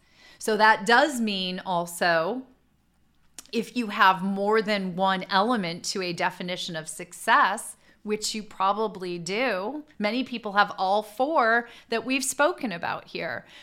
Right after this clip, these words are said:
That means you also need to prioritize them and know where they fall.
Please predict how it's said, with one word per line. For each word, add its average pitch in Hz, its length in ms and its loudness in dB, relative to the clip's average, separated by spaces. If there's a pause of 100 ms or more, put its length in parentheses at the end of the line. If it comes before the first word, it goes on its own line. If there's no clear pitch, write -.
(300)
That 220 180 2
means 262 220 2
you 240 140 2
also 226 340 2
need 214 240 -4
to 180 60 -10
prioritize 208 880 -2
them 202 160 -2
and 185 180 -4
know 175 200 -4
where 180 260 -2
they 175 180 -4
fall. - 680 -4